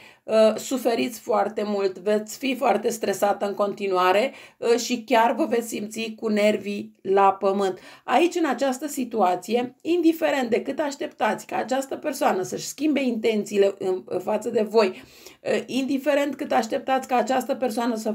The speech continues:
facă anumiți pași în plus față de voi, pentru că voi îi oferiți iubire, voi îi oferiți, uh, nu știu, uh, ce-i mai oferiți voi, da? Poate că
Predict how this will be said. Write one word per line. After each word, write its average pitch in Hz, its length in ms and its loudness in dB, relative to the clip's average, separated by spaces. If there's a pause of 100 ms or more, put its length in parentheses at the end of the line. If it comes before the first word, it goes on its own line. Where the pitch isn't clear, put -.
facă 392 440 2
anumiți 214 600 -2
pași - 400 -2
în 202 140 -6
plus 226 240 -4
față 220 280 0
de 240 120 0
voi, 220 200 2
pentru 254 400 -4
că 214 240 4 (280)
voi 311 320 -2
îi 294 240 -2
oferiți 233 380 -2
iubire, 202 440 0
voi 233 240 2
îi 247 120 -2
oferiți, 247 720 -2
uh, 240 300 4
nu 214 140 -2
știu, 170 520 -4 (960)
uh, 160 500 0
ce-i 214 140 0
mai 175 140 2
oferiți 180 380 -2
voi, 208 220 0
da? 202 220 0
Poate 190 260 -2
că 180 300 2